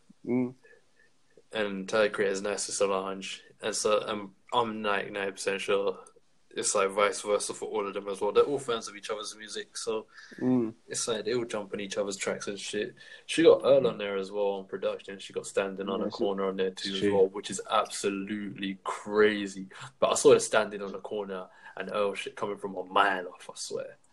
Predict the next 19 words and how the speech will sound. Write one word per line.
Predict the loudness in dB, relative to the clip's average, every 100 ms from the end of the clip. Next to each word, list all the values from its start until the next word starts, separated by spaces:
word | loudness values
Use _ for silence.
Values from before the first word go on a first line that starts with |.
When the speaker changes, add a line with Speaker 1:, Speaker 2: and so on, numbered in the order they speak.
| -20 -20 _
Speaker 1:
What | 10 10 10
Speaker 4:
Ooh, | 8
Speaker 1:
tracks | 8 8 2
Speaker 4:
yeah, |
Speaker 1:
in | 0
Speaker 4:
those | 0
are | 0
Speaker 1:
particular? | 2 2
Speaker 4:
cool. | 2
Speaker 1:
There | 2 2
tracks | 0 0 0 0
in | -8
particular? | -6 -2 -2 -2 -4
Was | -4 -4
it | -4
throughout | 4 4 4
the | -2
whole | -2 -2
album? | -4 -6 -10 -20